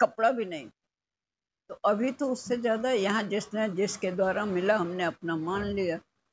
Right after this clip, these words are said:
जो माना हुआ मेरापन है, इसे तो हटाना पड़ेगा ना। माना हुआ है मेरापन, सच में तो नहीं। देह भी किसी ने कहा, "ये तुम्हारी है, तुम हो," ये भी मानी हुई है, ये वास्तविक थोड़ी ना।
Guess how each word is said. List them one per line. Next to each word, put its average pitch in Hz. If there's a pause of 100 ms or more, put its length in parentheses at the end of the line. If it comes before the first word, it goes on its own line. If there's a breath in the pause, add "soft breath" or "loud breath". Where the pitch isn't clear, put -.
(260)
जो 190
माना 190
हुआ 226
मेरापन 202
है, 208
इसे 226
तो 226
हटाना 180
पड़ेगा 175
ना। 220 (600)
माना 156
हुआ 226
है 240
मेरापन, 254 (380)
सच 214
में 240
तो 247
नहीं। 233 (680)
देह 214
भी 269
किसी 277
ने 254
कहा, 254
"ये 254
तुम्हारी 240
है, 247
तुम 240
हो," 233 (840)
ये 214
भी 233
मानी 262
हुई 247
है, 220 (420)
ये 165
वास्तविक 190 (100)
थोड़ी 285
ना। 160